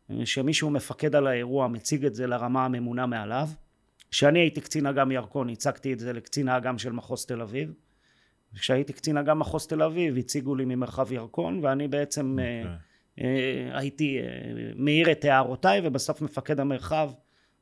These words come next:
Speaker 1: היה חותם על הפקודה.
Speaker 2: זאת אומרת,
Speaker 1: ובשנת
Speaker 2: זה ממש,
Speaker 1: אלפיים,
Speaker 2: זה ממש כתוב, אי אפשר אחרי זה להגיד, "לא ראינו, לא שמענו, לא
Speaker 1: בדיוק,
Speaker 2: ידענו".
Speaker 1: בדיוק,
Speaker 2: או-אה.
Speaker 1: בדיוק.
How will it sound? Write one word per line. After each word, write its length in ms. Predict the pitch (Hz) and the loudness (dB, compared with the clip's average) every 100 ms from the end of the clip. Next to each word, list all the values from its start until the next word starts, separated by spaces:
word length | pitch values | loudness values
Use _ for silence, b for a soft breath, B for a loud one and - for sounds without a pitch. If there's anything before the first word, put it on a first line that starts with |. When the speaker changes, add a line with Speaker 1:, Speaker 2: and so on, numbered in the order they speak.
| - | -2
Speaker 1:
היה 180 | 131 127 | 2 2
חותם 440 | - 131 139 127 | -2 -4 0 0
על 120 | 120 | 0
הפקודה. 600 | 113 113 107 - 123 107 | -2 -4 -8 -10 -8 -6
Speaker 2:
זאת 920 | - _ _ _ _ _ _ _ _ - | -10 _ _ _ _ _ _ _ _ 2
אומרת, 120 | 139 | 6
Speaker 1:
ובשנת 260 | 123 117 | 8 10
Speaker 2:
זה 120 | 117 117 | 10 10
ממש, 300 | 110 - 208 | 10 8 8
Speaker 1:
אלפיים, 240 | 208 170 | 4 -2
Speaker 2:
זה 140 | 113 104 | -2 0
ממש 200 | 110 - | 0 0
כתוב, 360 | - - 123 | 4 6 6
אי 100 | 104 | 4
אפשר 260 | 110 - 123 | -2 4 4
אחרי 180 | 117 120 | 4 -2
זה 120 | 117 | 0
להגיד, 380 | 113 107 113 113 | 0 -2 -2 -2
"לא 180 | 104 98 | 0 2
ראינו, 340 | 117 151 135 | 4 4 2
לא 80 | 104 | 0
שמענו, 480 | - 104 120 143 117 | -2 2 4 4 4
לא 80 | 104 | 2
Speaker 1:
בדיוק, 140 | - | 2
Speaker 2:
ידענו". 500 | 117 127 156 139 101 - | 4 4 4 0 -6 -2
Speaker 1:
בדיוק, 560 | 127 139 117 113 - | 2 2 0 -8 -12
Speaker 2:
או-אה. 420 | 190 147 107 104 107 | -6 -2 2 2 0
Speaker 1:
בדיוק. 480 | 127 104 98 _ | -2 -8 -18 _